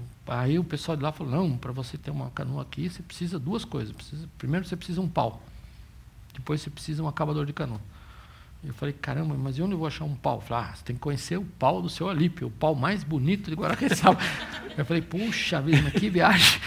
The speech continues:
Então vamos conhecer o pau do seu Alípio." E assim eu fui instado a, a conhecer. E depois de oito horas de conversa, eu consegui comprar o pau do seu Alípio. E daí acabou nascendo uma canoa.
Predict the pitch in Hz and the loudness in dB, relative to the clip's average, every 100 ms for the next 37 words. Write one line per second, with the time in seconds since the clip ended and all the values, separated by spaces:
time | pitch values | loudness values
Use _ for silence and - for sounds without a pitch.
0 | - - 185 143 247 - 208 147 190 180 | -4 2 4 6 4 6 6 6 6 6
1 | - 185 202 226 214 202 180 185 156 139 | 8 8 8 2 2 4 4 4 2 -4
2 | 131 147 139 139 147 143 - 196 277 185 | -6 -6 -6 0 2 2 2 0 0 -2
3 | 170 156 160 170 - - - - - - | -2 0 0 -2 -4 -12 -14 -14 -8 0
4 | 185 180 165 151 156 - - 165 196 202 | 2 2 0 2 0 0 6 10 10 10
5 | 180 160 156 - - 143 135 127 - - | 6 2 0 -6 -6 -2 -2 -2 -6 -4
6 | 143 - - 151 127 - 120 120 143 202 | -4 -2 -2 -2 -2 -6 -6 -4 -2 2
7 | 202 196 262 262 - 202 175 185 185 170 | 2 6 6 4 2 2 6 6 4 2
8 | 175 156 175 175 180 170 - 170 - 156 | 0 2 2 2 -2 -2 -2 -4 -2 0
9 | 156 156 151 151 147 143 - - - - | 4 4 4 4 4 2 -6 -16 -16 -18
10 | - - - - - 151 127 175 202 190 | -18 -20 -20 -12 -2 0 2 2 0 -2
11 | 160 147 175 185 185 196 175 202 190 196 | 4 6 6 4 4 4 2 2 2 2
12 | 180 202 180 202 202 | 2 2 4 2 0